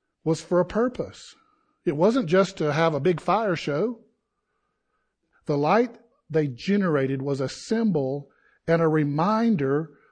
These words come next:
of God's pillar of fire and light that rested over the tabernacle each night of the wilderness wandering, which also was a physical manifestation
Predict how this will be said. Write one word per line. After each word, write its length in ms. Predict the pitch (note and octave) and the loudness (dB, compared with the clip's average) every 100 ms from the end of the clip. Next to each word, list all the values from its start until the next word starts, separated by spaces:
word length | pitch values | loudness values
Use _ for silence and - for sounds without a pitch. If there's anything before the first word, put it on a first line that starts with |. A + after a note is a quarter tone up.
| _ | _
of 180 | D3+ C3+ | -4 -2
God's 340 | E3+ F3 E3 - | 0 0 -2 -6
pillar 520 | - F#3 G3+ A#3+ A#3 | -6 0 2 4 2
of 100 | G#3+ | 0
fire 680 | - F#3+ F#3 G#3+ A#3 A3+ A3+ | -2 0 2 2 0 -2 -2
and 140 | G#3 | 0
light 540 | F#3 F#3+ D#3+ D#3+ B3 - _ _ _ | 2 4 6 4 0 -12 _ _ _
that 160 | F3 F#3 | 0 2
rested 540 | C#3+ D#3 G#3+ A3 - F#3 | 2 2 4 2 0 2
over 220 | F#3+ F3+ | 2 2
the 100 | E3+ | 0
tabernacle 960 | - F#3+ F#3 D#3 C#3+ C3+ C3+ C3+ - | 0 0 0 0 -2 -4 -6 -6 -6
each 340 | - F3+ - - | -2 -2 -2 -4
night 360 | D#3+ D#3 D3+ - | -2 -2 -4 -6
of 140 | C#3+ D3 | -10 -6
the 80 | C#3+ | -2
wilderness 600 | D3 D3+ C#3+ C#3+ C#3 C3+ | 0 0 0 -2 -4 -8
wandering, 540 | C3+ C3 A#2 G2+ F#2 _ _ _ _ _ _ _ _ _ _ _ _ _ | -6 -6 -6 -12 -20 _ _ _ _ _ _ _ _ _ _ _ _ _
which 360 | D3 F3+ - - - _ | 0 0 0 -16 -20 _
also 600 | - A3 A#3+ C3 G2+ C#3 - _ _ _ _ _ | 2 2 2 -6 -8 -12 -16 _ _ _ _ _
was 140 | D3+ | 0
a 80 | E3+ | 2
physical 420 | - G#3 G3 F#3 | 4 4 4 2
manifestation 1160 | D#3 E3 E3+ D#3+ - - G3+ A3+ - D3 D#3+ | 0 0 0 -2 -6 -2 0 0 -2 -4 -4